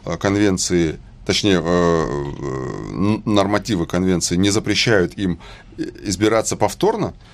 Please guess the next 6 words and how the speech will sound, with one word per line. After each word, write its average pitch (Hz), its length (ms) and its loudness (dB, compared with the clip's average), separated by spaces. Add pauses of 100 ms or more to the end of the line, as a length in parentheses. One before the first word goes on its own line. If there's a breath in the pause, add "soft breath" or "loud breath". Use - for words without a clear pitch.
(240 loud breath)
В 92 200 -2
общей 170 260 0
сложности 170 480 -4
получается, 104 600 0
что - 160 -4
судья 110 640 2